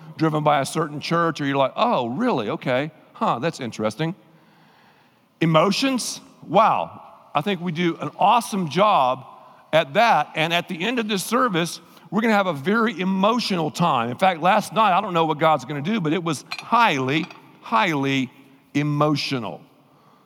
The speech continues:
Fellowship Church is a life application church. We've synthesized the good, the bad, and the ugly from those,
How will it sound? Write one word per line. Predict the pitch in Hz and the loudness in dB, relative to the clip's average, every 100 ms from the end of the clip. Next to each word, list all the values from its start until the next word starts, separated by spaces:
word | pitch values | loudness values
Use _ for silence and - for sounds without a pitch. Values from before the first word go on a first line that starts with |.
| _ _ _ | _ _ _
Fellowship | - 170 214 - 233 143 | 2 4 2 0 -4 -2
Church | 220 190 165 - - | 0 2 0 -4 -4
is | 143 | 0
a | 139 | 2
life | 139 151 165 196 - - | 4 4 4 2 -2 2
application | 175 165 160 - 165 156 - 147 | 2 0 -8 -4 -2 -2 -4 -6
church. | - 196 135 104 - - - - | -4 -2 0 -2 -10 -14 -20 -10
We've | 143 147 | 0 0
synthesized | - - 240 226 190 202 180 170 180 175 - - - - - | 0 -2 0 -2 2 4 4 4 0 -6 -16 -20 -20 -20 -6
the | 160 | -4
good, | 135 185 208 254 226 - - - - - - | 0 0 2 2 0 -10 -20 -20 -20 -18 -4
the | 143 | -4
bad, | 143 - 208 214 | 2 4 4 4
and | 190 196 | 2 -2
the | 185 | 0
ugly | 180 151 165 | 2 2 -2
from | - 156 | -2 0
those, | 156 151 151 156 - | 4 4 2 -2 -10